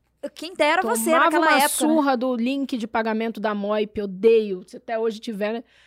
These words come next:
Speaker 2: pode me enfiar um caminhão de dinheiro, eu nunca vou falar bem deles.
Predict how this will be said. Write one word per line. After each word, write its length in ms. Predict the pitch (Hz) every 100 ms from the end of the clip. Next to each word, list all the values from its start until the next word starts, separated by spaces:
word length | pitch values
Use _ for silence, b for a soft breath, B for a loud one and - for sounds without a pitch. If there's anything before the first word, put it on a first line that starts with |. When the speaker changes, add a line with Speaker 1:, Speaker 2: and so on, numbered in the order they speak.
| b
Speaker 2:
pode 180 | - 202
me 120 | 226
enfiar 180 | 214 226
um 60 |
caminhão 260 | 220 220 226
de 60 | 214
dinheiro, 180 | 226 226
eu 40 |
nunca 240 | 247 277 262
vou 100 | 240
falar 240 | - 220
bem 180 | 208 208
deles. 440 | 196 185 185 -